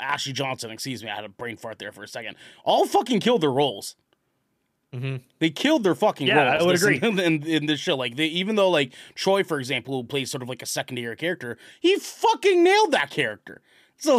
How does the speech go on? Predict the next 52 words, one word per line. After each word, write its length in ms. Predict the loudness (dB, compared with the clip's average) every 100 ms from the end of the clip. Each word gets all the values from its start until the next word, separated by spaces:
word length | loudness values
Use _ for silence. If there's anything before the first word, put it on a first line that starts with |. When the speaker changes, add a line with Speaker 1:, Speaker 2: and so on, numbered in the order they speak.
| 4
Speaker 1:
like, 160 | 0 2
yeah, 200 | 2 2
Speaker 2:
Yeah. 40 |
Speaker 1:
and 80 | 2
I, 240 | 2 2 2
I 40 |
mean, 160 | 2 2
like, 240 | 2 0
uh, 160 | -2 -2
sure, 300 | -2 2 2
I, 160 | 0 -2
I 80 | -4
would 160 | -4
have 80 | -4
maybe 500 | -4 -4 -4 -4 -6 -8 -20 -20 -4
wanted 360 | -2 -2 -4 -6
to 60 |
see 260 | -4 -4 -6
Troy 380 | -6 -6 -6 -6
as 140 | -8
more 220 | -6 -6
of 80 | -6
an 100 | -8
elevated, 400 | -6 -6 -8 -10 -10
more 200 | -10 -6
main 400 | -4 -2 -4 -6
focus 460 | -4 -2 -4 -8
character, 460 | -10 -12 -12 -10 -6
but 260 | -4 -4 -4 -14 -20 -12
he 120 | -4 2
looks 300 | 4 2 0
like 180 | 0 0
he 120 | -2
had 400 | 0 0 -4 -4
the 80 | -2
fucking 360 | -2 -2 -4
time 260 | -4 -2 -4
of 60 | -6
his 140 | -8
life 200 | -6 -6
doing 240 | -6 -6 -6
what 120 | -8
he 100 | -10
was 100 | -10
doing. 280 | -10 -10 -10
That, 180 | -14 -16 -20
I 40 |
guess 200 | -18 -16
that's 160 | -16 -10
all 100 | -10
that 60 | -8
matters. 440 | -10 -10 -14